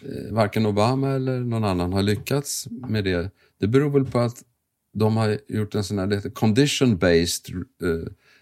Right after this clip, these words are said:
reträtt, alltså att man, att det skulle vara villkorat. Man, man ansåg att, eh, ja, vi är beredda att lämna om vi har ett avtal, om vissa villkor uppfylls, till exempel att kvinnornas ska,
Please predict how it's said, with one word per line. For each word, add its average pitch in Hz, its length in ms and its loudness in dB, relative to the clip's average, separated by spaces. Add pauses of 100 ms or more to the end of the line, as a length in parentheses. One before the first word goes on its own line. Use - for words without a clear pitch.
(320)
reträtt, 85 640 -2
alltså 82 260 0
att 92 160 0
man, 95 340 0
att 101 120 -4
det 104 100 -2
skulle 104 200 -4
vara 104 120 0
villkorat. 104 1080 2
Man, - 260 0
man 113 140 2
ansåg 104 320 0
att, 107 280 -2 (580)
eh, 95 460 2 (400)
ja, 143 400 4 (140)
vi 135 200 6
är 143 60 6
beredda 113 380 4
att 104 60 4
lämna 110 460 2
om 117 120 2
vi 110 60 2
har 110 100 2
ett 107 100 -4
avtal, 117 600 0 (720)
om 107 140 2
vissa 101 280 0
villkor 98 360 4
uppfylls, - 680 0
till 98 80 2
exempel 90 340 0
att 87 80 -6
kvinnornas 104 600 4
ska, 95 320 -4